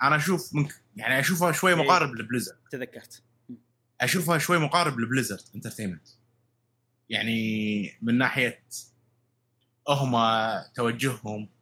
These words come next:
Speaker 1: خ-، خ-، خلك إنهم مركزين بالكونسول، بسكايريم، ما سكايريم، والأشياء. هل مايكروسوفت راح تصير نفس أكتيفيجن؟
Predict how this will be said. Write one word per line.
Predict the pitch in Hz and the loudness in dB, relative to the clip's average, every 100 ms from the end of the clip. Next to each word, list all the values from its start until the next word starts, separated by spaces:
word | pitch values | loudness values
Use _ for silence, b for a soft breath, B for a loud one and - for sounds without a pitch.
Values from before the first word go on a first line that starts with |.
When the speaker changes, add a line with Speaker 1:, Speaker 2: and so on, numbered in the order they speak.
| _ | _
Speaker 1:
خ-، | - | -14
خ-، | - - - - | -12 -14 -14 -4
خلك | 170 170 139 | 0 0 0
إنهم | 120 117 117 117 | -2 -2 0 -2
مركزين | 113 110 123 110 | -2 -4 -6 -6
بالكونسول، | 104 117 107 101 | -4 -4 -4 -6
بسكايريم، | 95 - 107 104 98 | -10 -6 -4 -4 -6
ما | |
سكايريم، | 95 101 101 101 | -8 -6 -6 -8
والأشياء. | 101 - 101 - _ _ _ _ _ _ _ _ | -14 -14 -14 -14 _ _ _ _ _ _ _ _
هل | 220 285 165 - _ _ _ _ _ | 2 2 -2 -6 _ _ _ _ _
مايكروسوفت | 139 196 190 165 143 - - - _ | 0 2 0 0 0 -2 -12 -18 _
راح | 120 - | -4 -4
تصير | - 175 117 | -2 -2 0
نفس | 147 175 | 0 0
أكتيفيجن؟ | - 143 120 117 | -4 -4 -4 -6